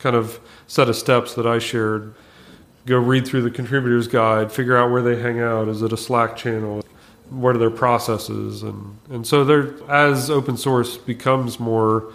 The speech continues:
acceptable for the normal developer just to jump in and find a way to contribute, I think we'll find better processes and docs across lots of projects, not just Kubernetes or C N C F.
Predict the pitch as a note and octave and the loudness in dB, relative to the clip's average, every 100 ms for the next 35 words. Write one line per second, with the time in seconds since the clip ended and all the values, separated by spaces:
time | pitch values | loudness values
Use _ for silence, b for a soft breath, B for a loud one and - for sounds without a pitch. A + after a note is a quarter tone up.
0 | - C#3 - C#3+ - B2 B2 A#2+ B2 A#2 | -10 -4 2 2 2 0 0 0 -2 -2
1 | A2 A2 A#2 A2+ A#2 A#2+ A2+ A2+ A2+ A2+ | -2 -4 -4 0 2 4 2 2 2 4
2 | A#2 A2+ A#2 A2+ A2+ - A#2 A#2+ A#2 A#2 | 4 2 0 -2 -4 -4 -2 0 0 -2
3 | A#2 A2+ A2+ G#2+ A#2+ A#2 A#2 A2+ A2+ A2+ | -2 -2 -4 -2 -2 0 0 -2 -4 -8
4 | A2 B2+ C3+ B2 A2+ B2 A#2 A2+ - A#2 | -4 -2 0 0 0 -4 -4 -6 -2 0
5 | A2+ A2 A2 B B B B B B A#2+ | 0 0 -4 B B B B B B 0
6 | C3 B2+ A#2+ C#3 A#2+ A2+ B2 A#2 A#2 A2+ | 4 4 4 4 4 4 2 2 -2 -2
7 | G#2+ A2+ A2 A2 - A#2+ - B2 A2+ A2 | 2 4 4 0 -6 -8 0 2 4 2
8 | - - A#2 B2+ - A2 A#2 A2 A2 A2 | -2 -2 2 2 2 -4 -4 -4 -4 -6
9 | A2 - A#2+ A2 A2 - - A#2 A2+ A2 | -8 -8 -6 -4 -6 -8 -2 -2 0 -2
10 | A2+ A2+ A2 G#2+ B2 A#2 A2+ - A2 A2+ | -2 -2 -6 -8 -6 -6 -6 -6 -6 -6
11 | A2 | -10